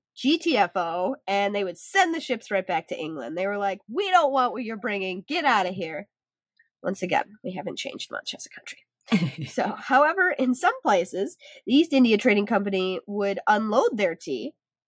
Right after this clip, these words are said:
Speaker 1: right? Get it all off on the docks, at which point your little dock loading guys pull it and bring it to the merchants.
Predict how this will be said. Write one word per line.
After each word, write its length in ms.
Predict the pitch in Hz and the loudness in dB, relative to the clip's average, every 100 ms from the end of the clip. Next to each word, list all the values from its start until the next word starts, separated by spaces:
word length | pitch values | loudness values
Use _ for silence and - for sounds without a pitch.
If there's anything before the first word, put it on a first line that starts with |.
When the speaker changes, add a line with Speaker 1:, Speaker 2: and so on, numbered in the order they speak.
| _ | _
Speaker 1:
right? 280 | 180 175 302 | -2 0 0
Get 140 | 247 | 0
it 80 | 226 | 2
all 180 | 220 214 | 2 2
off 180 | 220 247 | 0 0
on 100 | 302 | 0
the 80 | |
docks, 420 | 254 196 208 - 196 | 4 4 4 0 -8
at 100 | - | -6
which 220 | 196 - | -6 -4
point 240 | 208 202 | 0 0
your 100 | 196 196 | 2 2
little 340 | 185 185 180 - _ _ _ _ _ _ _ _ _ _ 185 | 4 4 2 -6 _ _ _ _ _ _ _ _ _ _ -6
dock 240 | 190 185 185 | 0 0 0
loading 320 | 196 180 170 | -4 -4 -4
guys 480 | 180 165 160 226 - _ _ _ _ _ _ | -2 0 0 -4 -8 _ _ _ _ _ _
pull 180 | 180 180 | 2 4
it 100 | 170 | 4
and 240 | 170 151 | 2 0
bring 180 | - 185 | 2 2
it 80 | 175 | 2
to 60 | 196 | 0
the 60 | |
merchants. 420 | 175 180 190 190 | 0 0 -2 -6